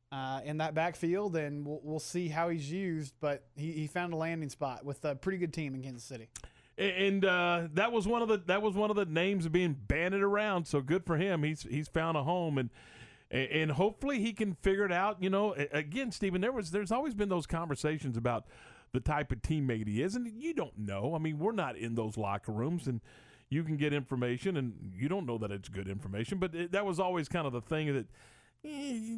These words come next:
Speaker 2: just not sure what kind of teammate he was, but he'll get there, and Andy Reid, and, and that's probably a pretty good spot.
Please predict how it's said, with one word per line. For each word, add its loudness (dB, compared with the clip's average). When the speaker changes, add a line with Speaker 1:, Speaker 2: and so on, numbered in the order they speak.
Speaker 2:
just -4
not -2
sure 0
what 2
kind 0
of -2
teammate 0
he 0
was, 0
but -4
he'll 4
get -2
there, 4
and 2
Andy 2
Reid, 2
and, 0
and 0
that's -2
probably 2
a 0
pretty 0
good -2
spot. -6